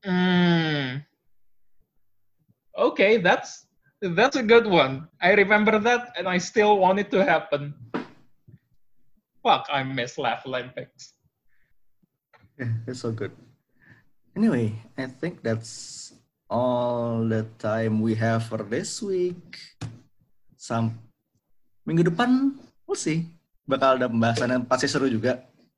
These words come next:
Speaker 1: Mm-hmm, for sure.
Speaker 2: Sure, it's gonna be fucking fun. Seperti biasa, kalau lo punya rekomendasi apa yang mau kita bahas,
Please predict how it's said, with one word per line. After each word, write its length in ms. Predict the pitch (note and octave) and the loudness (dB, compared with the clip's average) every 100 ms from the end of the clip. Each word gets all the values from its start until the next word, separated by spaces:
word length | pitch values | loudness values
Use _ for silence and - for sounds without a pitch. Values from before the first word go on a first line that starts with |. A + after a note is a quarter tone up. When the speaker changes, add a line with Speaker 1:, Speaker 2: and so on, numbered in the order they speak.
| _ _ - | _ _ -16
Speaker 1:
Mm-hmm, 400 | D3+ C3 C3 - | -12 -12 -14 -10
for 240 | - A2+ | -6 -6
sure. 480 | - - D3 A#2+ - _ _ | -8 -4 -2 -2 -6 _ _
Speaker 2:
Sure, 460 | - C#3 A#2 D#2+ E2 _ | -6 -2 0 -2 -10 _
it's 80 | _ | _
gonna 240 | - F2+ | -14 -12
be 160 | F2 E2+ | -12 -12
fucking 480 | E2 - G2 - - | -12 -10 -10 -10 -12
fun. 540 | - - F#2+ - - - - _ _ - _ _ _ _ _ _ | -14 -8 -8 -8 -14 -20 -20 _ _ -20 _ _ _ _ _ _
Seperti 280 | - C3 | -10 -6
biasa, 520 | D3 C3+ C3+ F3+ F#3 - - - _ _ | -2 0 0 0 -2 -6 -20 -20 _ _
kalau 220 | B2 A#2+ | 0 0
lo 80 | A#2+ | 0
punya 220 | A2+ A#2 | -2 0
rekomendasi 1120 | A#2 A2+ A2+ A2+ A2 A2 - A#2 A2 A2+ A2 - | 0 -2 0 2 2 0 -4 -4 -2 -2 -4 -4
apa 260 | B2 B2 | -4 0
yang 80 | A#2 | -2
mau 80 | A2+ | -2
kita 120 | A2+ | -6
bahas, 520 | A#2 A#2 E3 - - | -6 -4 -6 -8 -12